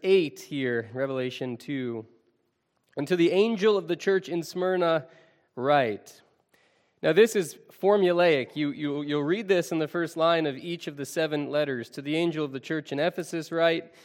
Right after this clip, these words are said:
to the angel of the church in Pergamum write," and so forth.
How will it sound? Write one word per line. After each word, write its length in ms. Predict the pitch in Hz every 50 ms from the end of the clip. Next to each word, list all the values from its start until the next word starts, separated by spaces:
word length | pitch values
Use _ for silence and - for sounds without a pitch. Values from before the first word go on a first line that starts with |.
| - _ _ _ _ _ _ _
to 80 | -
the 120 | 139 143 147
angel 220 | 147 147 135 143
of 80 | 139 131
the 60 | 127
church 320 | - - 147 139 135 -
in 80 | 127 117
Pergamum 480 | - 156 156 151 143 147 143 139 139
write," 260 | 135 135 135 135 135 -
and 140 | 127 120
so 180 | - - 135 127
forth. 460 | 117 - 131 120 120 117 - _ _